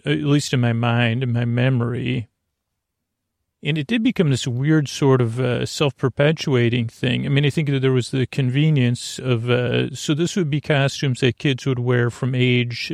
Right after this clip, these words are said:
three to age, uh,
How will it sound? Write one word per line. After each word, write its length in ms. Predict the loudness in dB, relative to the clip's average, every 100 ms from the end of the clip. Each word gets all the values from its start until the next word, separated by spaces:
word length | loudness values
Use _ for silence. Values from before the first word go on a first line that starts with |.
| -10
three 880 | -8 -4 0 2 4 4 2 0 -4 _ _ _ _ _ _
to 320 | -6 -2 0
age, 640 | 2 4 4 0 -4 -4 -2
uh, 640 | -2 -2 -2 -2 -2